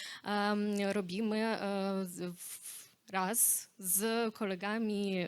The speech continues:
koleżankami z Krajowego Centrum Europass i Euroguidance. Em, troszeczkę powiem na początku o tym,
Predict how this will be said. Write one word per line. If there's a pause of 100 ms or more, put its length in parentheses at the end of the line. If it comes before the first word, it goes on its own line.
koleżankami (260)
z
Krajowego
Centrum (200)
Europass
i
Euroguidance. (340)
Em,
troszeczkę
powiem
na
początku
o
tym,